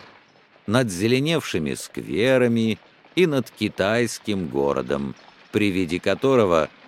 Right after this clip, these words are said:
можно было подумать, что он перевезен был из Небесной Империи. Нигде не видно было ни сомбреросов, ни красных рубашек, в которых щеголяли, бывало, выходцы из Мексики,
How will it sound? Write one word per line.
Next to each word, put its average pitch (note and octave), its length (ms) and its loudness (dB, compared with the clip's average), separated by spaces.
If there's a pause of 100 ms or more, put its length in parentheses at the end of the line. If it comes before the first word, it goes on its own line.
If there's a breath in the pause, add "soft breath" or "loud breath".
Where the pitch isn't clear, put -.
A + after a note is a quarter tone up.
можно A#2 360 0
было G2+ 220 2
подумать, G#2+ 520 0
что - 280 -4
он G2 320 -4
перевезен F#2 800 -2
был F#2 260 0
из D#2+ 320 -6
Небесной D#2+ 880 -4
Империи. A#1 640 -10 (880)
Нигде C#3+ 580 2
не B2+ 140 2
видно G2 420 -2
было F#2 360 0
ни A2 180 -2
сомбреросов, G2 1300 -2 (380)
ни G2 160 -2
красных F#2 640 -2
рубашек, F2 880 -2 (240)
в - 120 -20
которых F#2+ 420 -2
щеголяли, F2 680 -2
бывало, E2 400 0
выходцы D#2 600 -6
из C2+ 160 -10
Мексики, D2 800 -6